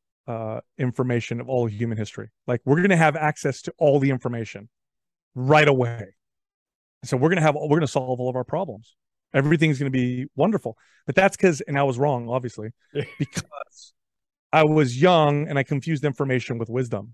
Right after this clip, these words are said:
Speaker 1: or knowledge with wisdom. Like, knowing things is one thing, being wise is another thing. And I think right now we're going through this phase of, like, it's like we're teenagers, like, cult-, like, culturally,
Speaker 2: Mm-hmm.
Speaker 1: where we've got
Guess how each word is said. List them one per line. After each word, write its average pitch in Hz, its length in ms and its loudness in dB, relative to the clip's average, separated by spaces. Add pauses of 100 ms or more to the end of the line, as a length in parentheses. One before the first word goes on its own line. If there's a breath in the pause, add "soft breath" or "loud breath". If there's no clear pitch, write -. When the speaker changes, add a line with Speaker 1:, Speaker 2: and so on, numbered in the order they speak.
(140)
Speaker 1:
or 123 80 0
knowledge 123 420 4
with 120 160 -6
wisdom. 113 340 -6
Like, 135 180 -6
knowing 196 360 6
things 156 220 0
is 131 100 -2
one 147 180 0
thing, 120 380 -6 (480)
being 151 260 6
wise 139 640 4
is 120 160 -6
another 123 240 -2
thing. 170 340 -4 (420)
And 139 120 2
I 135 60 4
think 208 460 0
right 160 180 4
now 135 480 2
we're 123 160 -4
going 147 320 -2
through 147 140 -6
this 127 240 -6 (260)
phase 135 640 0
of, 123 420 -4 (480)
like, 127 280 -4
it's - 180 -4
like 160 120 2
we're 147 60 4
teenagers, 156 880 -2 (140)
like, 131 220 -4
cult-, 170 220 -2
like, 135 140 0
culturally, 160 600 -2 (380)
Speaker 2:
Mm-hmm. 107 160 -4
Speaker 1:
where 139 60 6
we've 135 240 0
got 147 200 2